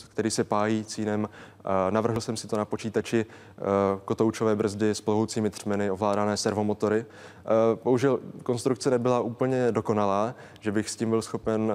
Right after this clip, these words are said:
eh, napodobit systém A B S, ale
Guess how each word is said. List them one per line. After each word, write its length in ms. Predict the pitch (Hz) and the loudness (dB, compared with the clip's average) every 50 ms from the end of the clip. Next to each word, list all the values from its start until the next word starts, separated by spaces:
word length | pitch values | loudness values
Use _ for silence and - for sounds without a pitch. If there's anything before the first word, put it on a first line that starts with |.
| 95 98 101 98 101 | -2 0 0 0 2
eh, 40 | 101 | 0
napodobit 640 | 110 110 - 117 117 110 107 113 110 110 104 - | 0 0 0 0 0 2 2 2 0 0 0 -4
systém 380 | - - 110 - - 120 110 - | -8 -8 -8 -6 -4 -4 -4 -2
A 160 | - 107 104 | -2 -2 0
B 160 | 101 117 117 95 | 0 0 0 2
S, 280 | 92 104 117 - - - - - - - - - - | 0 0 -2 -2 -6 -10 -14 -20 -20 -20 -16 -8 -4
ale 440 | 101 101 104 107 107 107 107 101 | 0 0 2 2 2 2 0 0